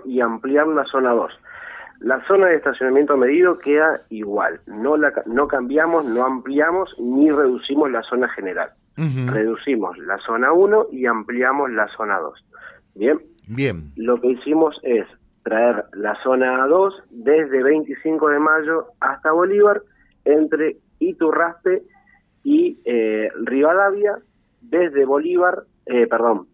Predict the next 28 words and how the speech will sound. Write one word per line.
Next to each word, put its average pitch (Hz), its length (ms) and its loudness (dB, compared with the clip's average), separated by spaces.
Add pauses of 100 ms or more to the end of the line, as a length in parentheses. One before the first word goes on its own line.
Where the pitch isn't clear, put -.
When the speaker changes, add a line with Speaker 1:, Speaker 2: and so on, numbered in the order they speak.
(120)
Speaker 1:
por 151 180 2
Iturraspe, 143 720 -2
desde 135 400 0
Bolívar 139 560 2 (500)
hasta 117 320 -2
Ludueña, 214 680 4 (880)
por 170 220 2
Rivadavia, 170 720 2 (180)
desde 151 380 0
Bolívar 151 540 0 (280)
hasta 135 300 -2
Ludueña. 92 500 -6 (640)
También 147 600 2 (140)
va 123 200 0
a 127 60 -2
quedar 131 260 2
la 131 120 2
extensión 123 640 2
que 139 100 -2
habíamos 127 440 0
hecho 139 380 0
hace 110 420 -2
un 104 80 -6
poquito 113 300 -6
más 117 160 -2
de 117 100 -4
medio 135 300 -2
año, 175 340 2